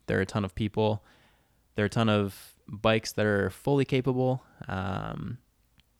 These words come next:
even, you know, older steel bikes, fully capable and comfortable and, uh, you know, can, can hold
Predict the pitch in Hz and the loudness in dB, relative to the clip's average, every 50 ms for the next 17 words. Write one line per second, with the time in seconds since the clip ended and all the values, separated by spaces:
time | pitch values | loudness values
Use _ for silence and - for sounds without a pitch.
0 | - - - - 107 104 101 101 101 98 98 98 98 95 101 101 - - - 95 | -20 -20 -10 -6 -4 -2 0 0 2 0 0 0 -2 -2 -4 -6 -8 -8 -6 -2
1 | 95 92 95 101 107 104 98 101 98 - - 135 127 120 120 127 123 123 123 - | -2 -2 0 0 -2 -2 -2 -2 -2 -2 -2 0 0 2 2 2 0 0 0 -4
2 | - - - - - - _ _ _ _ - - 151 151 143 131 - 139 127 123 | -6 -10 -10 -10 -14 -20 _ _ _ _ 0 6 8 8 8 6 6 2 0 2
3 | 120 123 120 123 120 - - - - 113 120 117 - 123 117 107 120 113 110 110 | 2 2 2 2 2 0 -2 -4 -2 -2 0 0 2 0 0 0 0 -2 0 0
4 | 110 110 113 - _ _ - - 104 101 101 101 101 98 98 98 98 101 101 - | 0 0 -2 -4 _ _ -6 -4 -2 0 0 0 0 -2 -2 -2 -4 -4 -6 -8
5 | - _ _ _ _ _ _ _ _ - - - 98 95 95 98 - - - - | -12 _ _ _ _ _ _ _ _ -14 -6 -4 -2 -2 -2 -2 -4 -6 -4 -2
6 | 107 95 101 117 - - - 98 98 95 - - _ _ _ _ - _ _ _ | -2 -2 -2 -4 -6 -4 -2 0 0 0 -4 -6 _ _ _ _ -20 _ _ _
7 | - - 104 98 95 - 107 104 104 101 - | -4 -2 -2 0 0 0 2 0 0 -2 -4